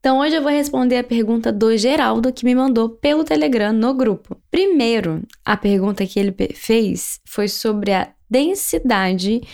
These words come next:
do buraco negro central supermassivo. E eu achei muito legal que na pergunta dele, ele queria saber quantos trilhões de gramas tem por centímetro cúbico, né?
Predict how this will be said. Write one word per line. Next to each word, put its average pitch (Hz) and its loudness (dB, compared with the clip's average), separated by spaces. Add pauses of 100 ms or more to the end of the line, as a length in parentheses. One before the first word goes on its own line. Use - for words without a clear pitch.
(320)
do 277 0
buraco 285 0
negro 214 0
central 208 -2
supermassivo. 202 -4 (300)
E 233 2
eu 226 2
achei 254 2
muito 233 0
legal 208 0
que 175 -10
na 190 -2
pergunta 214 -2
dele, 190 -2 (300)
ele 214 -2
queria 233 -2
saber 233 -2
quantos 294 -4 (100)
trilhões 269 0
de 202 -2
gramas 196 0
tem 208 -2
por - -10
centímetro 196 -4
cúbico, 233 -2
né? 214 -4